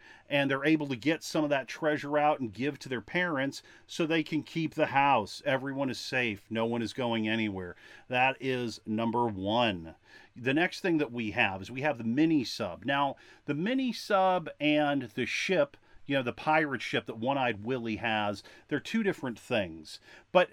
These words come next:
th-, they're similar. You know, it, it's a sea vessel. When you take a look at the mini sub in the Bob's Burgers movie, the way it's set off, it looks very similar to this large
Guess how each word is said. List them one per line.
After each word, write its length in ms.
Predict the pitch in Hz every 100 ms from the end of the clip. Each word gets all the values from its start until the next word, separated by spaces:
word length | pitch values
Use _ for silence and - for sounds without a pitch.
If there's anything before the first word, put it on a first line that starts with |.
| 147
th-, 180 | 165 151
they're 160 | 170
similar. 580 | - - 175 113 92 92
You 140 | 120
know, 160 | 139 143
it, 120 | 147 135
it's 180 | 139
a 80 | 143
sea 340 | - - 190 175
vessel. 640 | 127 131 - - 92 90
When 160 | 139 165
you 80 | 185
take 200 | 262 302
a 60 |
look 140 | 262 220
at 60 |
the 80 | 160
mini 360 | 131 180 196 160
sub 480 | - 127 98 92 92 -
in 140 | - 135
the 80 | 110
Bob's 380 | 151 160 143
Burgers 480 | 101 139 139 113 98
movie, 420 | 98 90 85 82 - - _
the 200 | 131 131
way 200 | 139 214
it's 220 | 240 165
set 360 | - - 175 135
off, 520 | 117 113 87 82 - _ -
it 120 | - 175
looks 240 | 220 -
very 360 | 165 208 240 180
similar 720 | - 180 175 151 135 127 117
to 260 | - 151
this 320 | 127 127 -
large 880 | 117 101 104 131 156 165 156 143 -